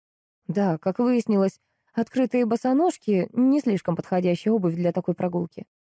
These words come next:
Хорошо, хоть туфли на каблуках не надела,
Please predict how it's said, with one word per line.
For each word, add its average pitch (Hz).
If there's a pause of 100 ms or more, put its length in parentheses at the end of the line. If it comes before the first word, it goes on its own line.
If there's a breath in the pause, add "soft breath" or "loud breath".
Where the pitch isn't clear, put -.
(420)
Хорошо, 320
хоть 349
туфли 254
на 254
каблуках 233
не 208
надела, 185